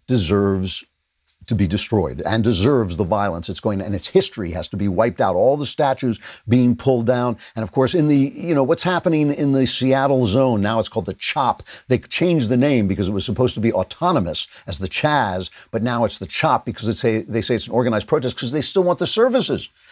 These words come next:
They still <laughs> want the police to come in there, and they're complaining when the police won't come in and when the medic-, the medics won't come in when there's a shooting. I think there've been two, three shootings in there,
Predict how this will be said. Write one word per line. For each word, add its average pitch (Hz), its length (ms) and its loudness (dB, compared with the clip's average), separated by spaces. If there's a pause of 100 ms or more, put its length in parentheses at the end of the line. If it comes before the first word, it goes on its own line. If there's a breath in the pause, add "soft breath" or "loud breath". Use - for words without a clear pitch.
(140 soft breath)
They 139 80 0
still - 380 2
<laughs> - 60 -16
want - 180 -6
the - 80 -8 (100)
police - 480 -2 (180 loud breath)
to 156 100 4
come 175 260 -2
in 139 100 -2
there, 151 240 2 (160 loud breath)
and 156 160 2
they're 165 120 4
complaining 170 760 0
when 113 120 4
the 113 80 2
police 123 440 -2
won't 139 280 0
come 151 220 2
in 135 240 2 (160 loud breath)
and 117 160 2
when 110 120 4
the 110 280 2
medic-, 143 400 2 (280)
the 147 100 -2
medics 143 380 0
won't 131 200 -4
come 120 140 2
in 110 120 2
when 110 120 2
there's 107 160 0
a 104 60 -4
shooting. 151 460 0 (160 loud breath)
I 113 60 -6
think 160 100 2
there've 127 140 2
been 98 160 0
two, 175 300 0
three 147 280 0
shootings 165 480 0
in 165 100 0
there, 170 220 0